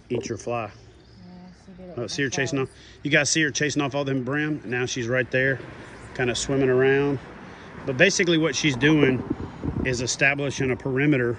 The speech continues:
Speaker 1: and her bed is right there. And, uh, that's just one of the cool things about getting on a creek is you just have the ability to see all this cool stuff. You guys might even be able to see this a little better. Actually, let me zoom in right here. But there's a fish right there under the tree. See that little dash right there? Yeah, that's a
Speaker 2: Uh-huh.
Speaker 1: fish right there.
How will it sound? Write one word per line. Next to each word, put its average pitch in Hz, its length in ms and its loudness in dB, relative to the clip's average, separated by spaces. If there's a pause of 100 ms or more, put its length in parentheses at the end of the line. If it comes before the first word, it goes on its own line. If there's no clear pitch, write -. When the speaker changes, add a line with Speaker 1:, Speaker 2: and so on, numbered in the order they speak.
(140)
Speaker 1:
and 117 100 0
her 120 100 0
bed 131 260 2
is 107 140 -2
right 117 240 -2
there. 120 340 0 (640)
And, 117 200 -6
uh, 113 280 -8 (360)
that's 127 140 -6
just 170 160 -2
one 151 100 0
of 131 40 -2
the 113 160 -6
cool 123 160 -2
things 120 240 -2
about 110 220 -6
getting 117 200 -4
on 110 80 -4
a 101 60 -8
creek 117 340 -4
is 98 120 -10
you 101 60 -12
just 104 180 -12
have 107 300 -8 (880)
the 117 80 -4
ability 110 460 -4
to 101 140 -10
see 123 320 -2
all 107 140 -6
this 107 160 -8
cool 107 220 -8
stuff. 107 340 -10 (380)
You - 80 -6
guys 151 180 -2
might 135 180 0
even 127 100 0
be 127 60 0
able 123 100 0
to 113 60 -4
see 127 160 -2
this 123 180 -2
a 120 40 -6
little 117 120 -2
better. 107 220 4
Actually, 127 260 0
let 123 100 4
me 147 100 6
zoom 120 300 2
in 110 140 -2
right 110 160 -4
here. 113 260 -2 (580)
But - 100 -10
there's 117 160 -4
a 113 60 -8
fish 143 320 -4
right 147 460 -6
there 127 320 -2
under 120 160 -2
the 110 100 -4
tree. 117 240 -4
See 147 160 -6
that 151 180 -6
little 151 120 -4
dash 139 340 -6
right 143 140 -8
there? 151 320 -6
Yeah, 139 140 -10
that's 110 180 -8
a 110 40 -8
Speaker 2:
Uh-huh. 101 80 -12
Speaker 1:
fish - 260 -8
right 117 220 -8
there. - 100 -16